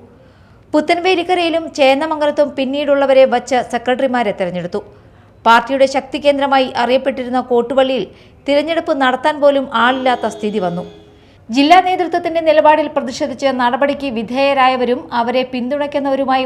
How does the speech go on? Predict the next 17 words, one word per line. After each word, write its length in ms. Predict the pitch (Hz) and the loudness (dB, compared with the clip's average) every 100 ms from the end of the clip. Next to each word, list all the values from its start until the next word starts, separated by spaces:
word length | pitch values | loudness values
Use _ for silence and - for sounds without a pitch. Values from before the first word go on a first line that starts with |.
| 214 | 0
വലിയൊരു 360 | 220 254 294 285 | 0 0 -4 -4
വിഭാഗം 400 | 247 226 269 254 233 | -6 -4 -4 -4 0
പാർട്ടി 260 | 226 226 277 | 0 0 -4
വിടുമെന്ന് 320 | 247 240 247 240 | -6 -6 -6 -6
പ്രഖ്യാപിച്ചിരിക്കുകയാണ്. 920 | 226 226 233 233 202 170 170 170 165 - - - - - - 240 | -6 -4 -4 -4 -10 -10 -8 -8 -10 -16 -20 -20 -20 -20 -10 0
ഇവർ 180 | 240 311 320 | 2 2 4
പാർട്ടി 320 | 262 254 285 320 | 4 4 0 -4
സംസ്ഥാന 400 | 311 269 - 294 285 | -4 -2 -2 -2 0
നേതൃത്വത്തിന് 540 | 269 277 269 269 262 254 247 | -2 -2 -6 -6 -4 -2 0
പരാതി 360 | 220 233 226 196 | 2 0 -2 -4
നൽകിയിട്ടുണ്ട്. 520 | 190 180 196 - - - - - - _ - | -6 -6 -10 -10 -16 -18 -20 -20 -20 _ 4
പാർട്ടി 260 | 226 220 269 | 4 2 0
സ്ഥാപക 360 | 277 233 226 269 254 | 2 2 2 -2 0
നേതാക്കളായി 540 | 254 277 277 269 269 254 240 | 0 0 0 0 0 -2 -2
അറിയപ്പെട്ടിരുന്നവരുടെ 840 | 247 277 277 277 247 262 247 247 240 226 | -2 -2 -4 -6 -6 -6 -4 -2 -2 -2
മൂന്ന് 220 | 247 277 294 | -4 -4 -4
കുടുംബങ്ങളിൽ 480 | 262 262 262 262 | -4 -4 -2 -2